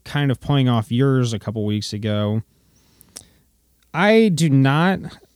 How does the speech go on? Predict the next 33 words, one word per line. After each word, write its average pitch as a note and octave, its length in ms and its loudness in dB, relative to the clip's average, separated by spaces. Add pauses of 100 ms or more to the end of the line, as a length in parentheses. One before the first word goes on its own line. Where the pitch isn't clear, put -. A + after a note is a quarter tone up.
(140)
think C3+ 640 2 (140)
that C3+ 160 0
Nick C3+ 200 2
Foles C3 300 0
is A#2 120 -4
gonna A#2+ 180 0
go A2+ 60 0
to G#2+ 120 -4
Jacksonville. A2 800 -4 (240)
However, B2 800 0 (760)
I D3 140 -2
think C3+ 220 2
Teddy D3+ 260 0
Bridgewater C3 1120 -2 (240)
is B2+ 120 -4
gonna A#2+ 200 2
be A2 180 0
the G#2 100 -2
guy G#2 580 -4 (920)
to - 140 -6
go A2 120 -2
to F#2+ 120 -6
Jacksonville. A2 760 -6 (680)
Uh, A#2+ 260 0
I C3 80 -2
think F#3+ 220 2
he F#3 100 6
fits D#3 300 0
their B2 580 2 (340)
offense D#3 500 2
better. F3 440 0 (760)
Uh, B2 60 -6
a A2+ 420 2